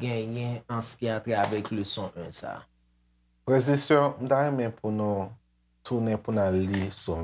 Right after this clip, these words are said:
Speaker 2: venntwa.
Speaker 1: Mhm.
Speaker 2: Li l, paske m byen sè gen pil nan nou ki gen lontan nou pa li l. Nou resite l. Lè n ap resite l, nou jis di ba yo, nou pa konn sa n ap di. Li l, an pran tan nou, etidye l.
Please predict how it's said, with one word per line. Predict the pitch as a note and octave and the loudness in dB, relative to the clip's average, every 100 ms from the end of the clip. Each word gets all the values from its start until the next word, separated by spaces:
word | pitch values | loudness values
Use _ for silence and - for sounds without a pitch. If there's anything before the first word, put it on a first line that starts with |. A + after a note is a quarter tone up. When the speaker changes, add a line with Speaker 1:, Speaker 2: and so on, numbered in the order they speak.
| E2 | -4
Speaker 2:
venntwa. | E2 E2+ - G2 - - | -6 -6 -10 -12 -12 -12
Speaker 1:
Mhm. | A2+ G2+ C3+ - _ - G2 | -10 -6 -6 -6 _ -4 2
Speaker 2:
Li | B2 G2 | 4 4
l, | D#2 | 0
paske | - F#2+ - A2 | 2 2 2 0
m | |
byen | G#2 A2 A2 | 2 2 2
sè | A2+ | 0
gen | G2 A2+ A2 - | 2 0 -2 0
pil | C3+ | 2
nan | C3 B2 A2+ | 6 6 4
nou | G#2 | -2
ki | - G2+ | -4 -2
gen | G2+ | 0
lontan | G2+ G2+ G2 F2+ | 2 2 0 0
nou | |
pa | E2 E2+ D#2 | 0 -2 -2
li | D#2 | -4
l. | D2+ - - | -10 -14 -10
Nou | F#2 F#2 | -4 -2
resite | F#2+ F2+ - G2 - F#2 | 0 -2 -4 -4 -2 -2
l. | E2 - _ _ | -2 -10 _ _
Lè | E2+ | -2
n | F#2+ | -2
ap | F2+ - | -2 0
resite | G2+ - G2 A2+ | -2 -2 -2 0
l, | G#2 | 0
nou | G#2 G#2 | 0 0
jis | F#2+ G2 F#2+ | 2 0 0
di | G#2 G#2 | -6 -2
ba | G2 F#2+ | 2 4
yo, | G2+ G#2+ | 4 4
nou | G2+ | 4
pa | F#2+ F2+ | 2 2
konn | G#2 F#2+ | -2 -2
sa | G2 | -2
n | G2 | 0
ap | E2 E2+ | -2 -6
di. | - - - _ _ _ _ - | -12 -16 -20 _ _ _ _ -2
Li | G#2 B2+ C#3 | 2 6 6
l, | B2+ | 6
an | C3+ C#3 | 2 -4
pran | - A#2+ A2 | -2 -2 -2
tan | - A2 F#2 | -2 0 0
nou, | F2+ - | -4 -4
etidye | A#2+ - - F#2+ F2+ - G#2 | -4 -6 -8 -8 -8 -6 -2
l. | F2+ | -2